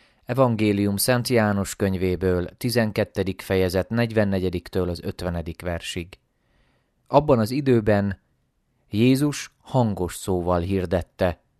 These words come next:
"Aki bennem hisz, nem én bennem hisz,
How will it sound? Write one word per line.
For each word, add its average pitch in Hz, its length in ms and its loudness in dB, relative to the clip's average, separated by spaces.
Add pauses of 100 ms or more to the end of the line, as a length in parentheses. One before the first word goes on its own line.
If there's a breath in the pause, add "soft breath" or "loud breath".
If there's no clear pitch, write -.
(480)
"Aki 127 280 0
bennem 139 440 4
hisz, 113 420 -4 (140)
nem 135 400 4
én 101 240 -2
bennem 92 420 0
hisz, - 380 -4